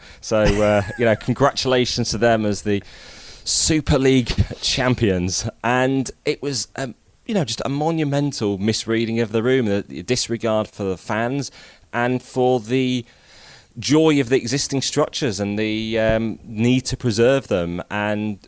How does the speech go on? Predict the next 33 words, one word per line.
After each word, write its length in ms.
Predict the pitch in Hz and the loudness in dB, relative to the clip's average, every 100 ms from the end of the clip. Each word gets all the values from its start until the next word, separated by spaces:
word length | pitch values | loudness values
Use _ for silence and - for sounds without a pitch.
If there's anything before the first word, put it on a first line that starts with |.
| _ 98 | _ -6
just 260 | 127 - | -4 -2
what 120 | 123 117 | 0 0
it 100 | - | 0
means 320 | 117 117 113 | 0 0 -2
to 100 | 110 | -4
be 220 | 98 120 | 2 2
a 80 | 117 | 2
fan 340 | - 113 110 | 0 0 2
of 80 | 107 | 0
a 60 | 110 | -4
club, 320 | - 107 104 | 0 0 0
and 140 | 110 | -4
just 160 | 127 131 | -4 0
what 100 | 127 | 0
a, 80 | 120 - | -2 -6
a, 280 | 120 101 - | -6 -6 -4
um, 280 | 113 107 110 - | -4 -4 -10 -6
you 80 | |
know, 140 | 120 - | -4 -2
a 60 | - | -2
football 280 | 143 - | -2 0
club 300 | - - 123 | -4 -2 -4
should 220 | - 139 - | -2 -4 -2
be 160 | 127 | -4
today. 720 | - 113 147 143 101 95 95 - | -2 -4 -2 -2 -2 -2 -4 -4
And, 440 | 104 107 107 104 - | -2 0 -2 -4 -8
you 80 | 117 | -12
know, 140 | 110 98 _ - | -12 -14 _ -6
so 340 | - - 147 | -4 -2 -2
many 160 | 127 113 | -2 -4
divisions 460 | 104 117 107 98 | -2 -2 -2 -6
were 40 | 95 | -6
created 580 | - 107 107 - 92 | -2 0 0 -2 -6